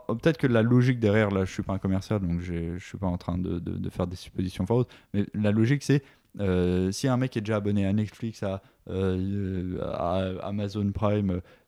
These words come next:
euh, et, et qu'il y a des séries qui l'intéressent, bah, s'il paye déjà, euh, vingt, trente balles, et, il v-, et qu'il voit qu'il y a un abonnement, euh, H B O Max est à, à vingt balles, bah, il va se dire non. Mais s'il voit qu'il y a un,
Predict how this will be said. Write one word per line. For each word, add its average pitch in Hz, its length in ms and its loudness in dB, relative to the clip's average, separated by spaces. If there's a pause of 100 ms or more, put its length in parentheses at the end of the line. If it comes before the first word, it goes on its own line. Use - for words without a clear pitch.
euh, 90 340 2
et, 120 300 4
et 117 60 4
qu'il 135 500 4
y 113 80 2
a 113 60 6
des 117 120 0
séries 123 280 -4
qui - 100 -10
l'intéressent, 107 500 0 (220)
bah, 95 300 2
s'il 123 180 -4
paye 120 180 0
déjà, 107 300 -2
euh, 92 300 0 (320)
vingt, 95 320 -6
trente 95 260 -6
balles, 104 300 -2 (260)
et, 101 60 -6
il 92 220 -2
v-, 90 180 -8
et 101 80 -2
qu'il 101 160 -8
voit 113 160 -2
qu'il 107 100 -6
y - 20 0
a 95 40 -2
un 90 40 -2
abonnement, 92 520 -4
euh, 85 280 -6
H 92 200 -8
B 92 80 -2
O 92 40 -2
Max 95 300 -2
est 90 60 0
à, 80 280 2 (200)
à 90 120 -2
vingt 90 220 2
balles, 95 160 4
bah, 107 120 -2
il 82 60 -2
va 87 120 -4
se 85 60 -8
dire 95 140 -2
non. 95 160 -2
Mais 87 140 -2
s'il 104 220 -6
voit 110 160 -2
qu'il 92 200 -6
y 85 80 -6
a 87 60 -4
un, 80 240 -6